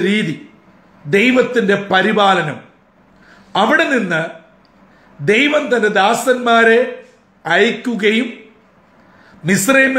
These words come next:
അടിമത്വത്തിൽ നിന്നും വിടുവിച്ച് അവരുടെ നാടായ ദൈവം അവർക്ക് വാഗ്ദത്ത ദേശമായി കൊടുത്ത കനാനിലേക്കുള്ള മടക്കയാത്രയും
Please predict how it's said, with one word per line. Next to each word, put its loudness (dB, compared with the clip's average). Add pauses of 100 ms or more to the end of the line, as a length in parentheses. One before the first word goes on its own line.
അടിമത്വത്തിൽ -2
നിന്നും -2 (720)
വിടുവിച്ച് 0 (1300)
അവരുടെ 2
നാടായ 2 (920)
ദൈവം 2
അവർക്ക് 2
വാഗ്ദത്ത -2 (120)
ദേശമായി 0
കൊടുത്ത -4 (920)
കനാനിലേക്കുള്ള 2 (200)
മടക്കയാത്രയും -2